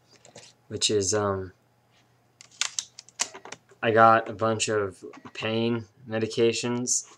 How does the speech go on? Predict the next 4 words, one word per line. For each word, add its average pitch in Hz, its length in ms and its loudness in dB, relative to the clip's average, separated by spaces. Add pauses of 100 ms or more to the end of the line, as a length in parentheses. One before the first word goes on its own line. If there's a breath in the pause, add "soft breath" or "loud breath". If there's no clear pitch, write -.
(400)
<clears throat> 160 1080 -2
for 120 580 0 (560 loud breath)
my - 140 -4
fingers. 123 720 -2